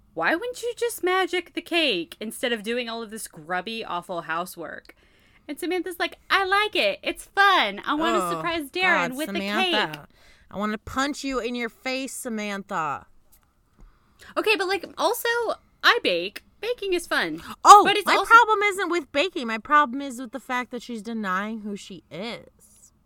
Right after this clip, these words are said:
Speaker 1: Yeah.
Speaker 2: It would be
Speaker 1: That's
Speaker 2: one
Speaker 1: true.
Speaker 2: thing if she said, "I know I can do it. I could do it.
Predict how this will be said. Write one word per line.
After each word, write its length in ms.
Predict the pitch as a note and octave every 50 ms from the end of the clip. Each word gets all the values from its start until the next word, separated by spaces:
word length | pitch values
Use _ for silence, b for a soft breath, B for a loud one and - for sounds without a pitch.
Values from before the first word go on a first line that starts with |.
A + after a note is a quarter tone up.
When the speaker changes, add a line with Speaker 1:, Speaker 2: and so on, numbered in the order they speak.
| _ _ _
Speaker 1:
Yeah. 300 | - F#3+ F#3+ F3 D#3+ D#3 - _ B B B B B B B B
Speaker 2:
It 80 | A#3+ C#4+
would 140 | D#4+ E4+ B3+
be 80 | E4 D#4+
Speaker 1:
That's 100 | C4+ B3
Speaker 2:
one 180 | C4+ D4 E4+
Speaker 1:
true. 80 | E4+ G#4+
Speaker 2:
thing 80 | F#4+ F4
if 120 | D#4+ D#4
she 160 | - - D#4
said, 220 | C#4+ - D4 C4+ B3 -
"I 100 | - A#3+
know 220 | C4 C#4+ D#4+ F#4
I 100 | G#4 G4+
can 180 | - - A#3+ G#3+
do 200 | A3 C4+ D#4+ D#4+
it. 260 | G#3 F3+ F3 F3 - _ _ -
I 80 | G3 A3
could 300 | - - - F#4 D4+ A#3+
do 200 | - F3+ D#3 D3+
it. 260 | D3+ D3+ E3 F3 -